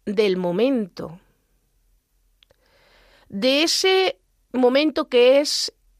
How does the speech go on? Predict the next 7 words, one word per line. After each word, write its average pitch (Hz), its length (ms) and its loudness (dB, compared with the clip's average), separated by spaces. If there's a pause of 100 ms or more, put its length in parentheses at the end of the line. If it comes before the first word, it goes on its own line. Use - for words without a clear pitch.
(100)
esencial 240 920 -2
para 190 260 -4
todos 220 360 -4
nosotros, 190 1080 -10 (2750)
porque 208 580 -2
el 214 180 0
Mesías 285 1000 -4